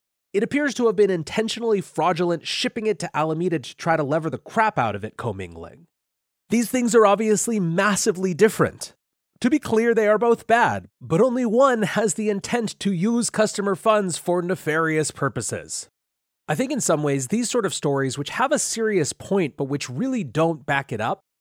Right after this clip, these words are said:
are a little bit mainstream media cries wolf. They anesthetize the crypto community and others, frankly, to the seriousness of the charges underneath. We absolutely need our leading institutions and companies like Binance, Coinbase, and everyone else to be held accountable.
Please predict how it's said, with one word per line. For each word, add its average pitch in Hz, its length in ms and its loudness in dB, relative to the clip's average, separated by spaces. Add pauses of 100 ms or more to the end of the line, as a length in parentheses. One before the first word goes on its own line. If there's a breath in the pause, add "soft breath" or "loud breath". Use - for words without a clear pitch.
are 170 120 4
a 185 40 4
little 269 240 0
bit 220 260 4
mainstream 185 540 0
media 165 320 0
cries 110 420 -6
wolf. - 520 -2 (420)
They 151 140 2
anesthetize 165 680 0
the 139 80 -6
crypto 147 300 -4
community 143 500 -2
and 240 180 -2
others, 208 340 0
frankly, 113 460 -6
to 147 160 -4
the 160 100 -4
seriousness 170 760 -2
of 139 120 -4
the 165 80 -6
charges 113 400 -6
underneath. 107 640 -4 (560)
We 170 180 4
absolutely 196 720 0
need 160 260 -2
our 143 160 2
leading 170 380 -2
institutions 165 640 -4
and 127 120 -4
companies 123 460 -6
like 139 320 -4
Binance, 175 480 -2
Coinbase, 165 480 -4
and 127 80 -4
everyone 185 340 0
else 208 280 0
to 113 80 -14
be 123 160 -8
held 156 220 -4
accountable. 160 560 -2